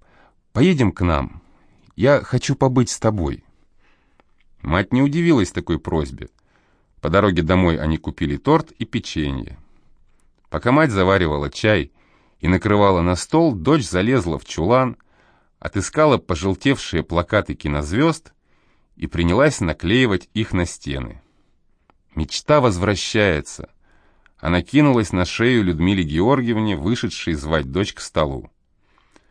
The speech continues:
«Мамочка, мечта возвращается». «Давай за неё по рюмочке», предложила женщина. «У меня хорошее винцо припрятано.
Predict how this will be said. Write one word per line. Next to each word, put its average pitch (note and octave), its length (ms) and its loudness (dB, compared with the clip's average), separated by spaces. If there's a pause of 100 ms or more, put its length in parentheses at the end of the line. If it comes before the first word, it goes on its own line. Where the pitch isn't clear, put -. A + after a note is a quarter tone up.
(520)
«Мамочка, A#2 600 0 (440)
мечта A2 680 0 (260)
возвращается». A2+ 1160 0 (1080)
«Давай E3 240 4
за A#2+ 140 4
неё F2+ 220 4
по F#2 200 -2
рюмочке», F2 600 -2 (320)
предложила D#2+ 560 -2
женщина. C#2+ 540 -6 (840)
«У F2+ 100 0
меня C#3 200 6
хорошее C3 480 2
винцо G2 400 2
припрятано. D#2+ 800 -2